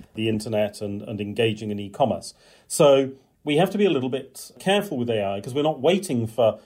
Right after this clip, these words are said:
millions of people to sign up for this. This is, you know, a few large corporations signing up will really be quite transformative. So it's likely to be a very rapid process of adoption.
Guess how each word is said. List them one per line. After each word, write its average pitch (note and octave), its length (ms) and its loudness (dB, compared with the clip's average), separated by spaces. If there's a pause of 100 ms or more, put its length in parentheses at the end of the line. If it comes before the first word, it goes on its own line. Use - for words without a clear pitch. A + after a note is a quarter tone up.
(140)
millions B2+ 460 2
of A#2 100 -10
people A#2+ 240 -4
to A#2 100 -8
sign A2+ 240 2
up E3 240 0
for C3 80 -8
this. G#2+ 300 -12 (240)
This E3+ 160 4
is, C#3+ 300 2
you C#3 120 0
know, - 60 -4
a C3+ 80 -2
few F3+ 180 0
large C3 320 4
corporations C#3 720 -2
signing G#2+ 300 0
up A2+ 160 -8
will B2 160 -4
really B2+ 400 0
be A#2 400 -4 (240)
quite - 300 2
transformative. G#2+ 800 -2 (500)
So C#3 380 6 (180)
it's B2+ 140 -14
likely G#3 280 2
to E3 60 -2
be D#3+ 100 2
a C#3 60 4
very C3+ 640 0 (280)
rapid D3+ 640 2
process G#2 640 -4
of G#2+ 220 2
adoption. A2+ 580 -2